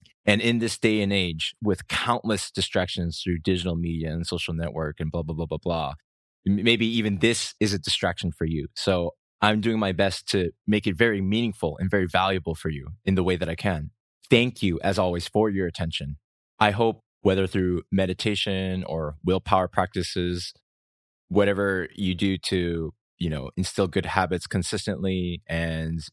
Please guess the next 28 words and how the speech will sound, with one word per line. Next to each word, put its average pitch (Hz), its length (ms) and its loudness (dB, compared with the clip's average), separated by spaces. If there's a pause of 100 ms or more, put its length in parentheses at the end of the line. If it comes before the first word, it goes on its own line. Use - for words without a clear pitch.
(200)
strengthen 98 560 0
your 87 260 0
prefrontal 98 500 0
cortex. - 600 0 (520)
I 101 100 6
hope 123 200 2
that 104 300 4
everyone 117 360 4
listening 101 360 -2
to 104 80 -2
this 90 360 0
is 101 160 0
able 98 240 2
to 92 340 0
develop 92 600 0 (540)
the 113 160 4
ability 95 640 0
to - 120 -6
do 95 260 2 (140)
deep 107 260 0
work - 380 0 (280)
and 98 120 4
to 101 100 -2
focus 101 440 4
on 90 320 0
one 98 320 2
meaningful 92 380 -2
thing 82 400 -2